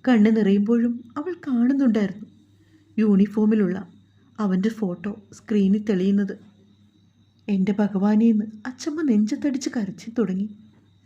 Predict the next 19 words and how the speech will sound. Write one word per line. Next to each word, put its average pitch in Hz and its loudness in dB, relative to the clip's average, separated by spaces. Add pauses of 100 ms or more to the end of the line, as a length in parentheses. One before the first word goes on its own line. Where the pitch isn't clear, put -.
(280)
അത് 196 2
കേട്ട് 226 2
ഓടി 185 2
വന്ന 214 4
അമ്മ 165 0 (560)
ടി 262 6
വിയിലെ 302 6
വാർത്ത 180 0
കണ്ട് 220 2 (440)
ഒരു 202 2
നിമിഷം 190 2
കണ്ണു 180 2
തുറച്ചു. 185 0 (920)
അടുത്ത 208 4
നിമിഷം 202 4 (320)
അവൾ 302 2
ബോധം 220 2
മറിഞ്ഞു 233 8
വീണു. 160 6